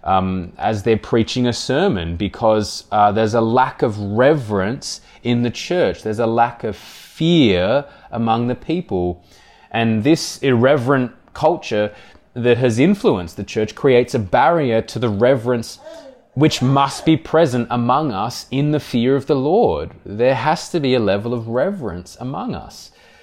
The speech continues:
The second barrier is just an anti-authoritarian culture. I've spoken about this for, before, a number of weeks ago. Uh, we struggle to have a healthy fear of God because we don't particularly like to submit to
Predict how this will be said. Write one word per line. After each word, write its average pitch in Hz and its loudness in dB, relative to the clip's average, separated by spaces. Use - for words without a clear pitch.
The 117 -4
second 185 -2
barrier 101 4
is 101 -4
just - -10
an 107 -4
anti-authoritarian 117 0
culture. 92 -4
I've 104 -2
spoken 120 0
about 104 0
this 101 -8
for, 107 0
before, 117 2
a 98 -2
number 104 0
of 95 -4
weeks 113 -4
ago. 87 -2
Uh, 101 2
we 107 2
struggle 131 0
to 120 -6
have 110 0
a 110 2
healthy 120 0
fear 127 2
of 107 0
God 160 4
because 131 -4
we 127 4
don't 143 4
particularly 147 0
like 113 2
to 127 -4
submit 117 0
to 120 0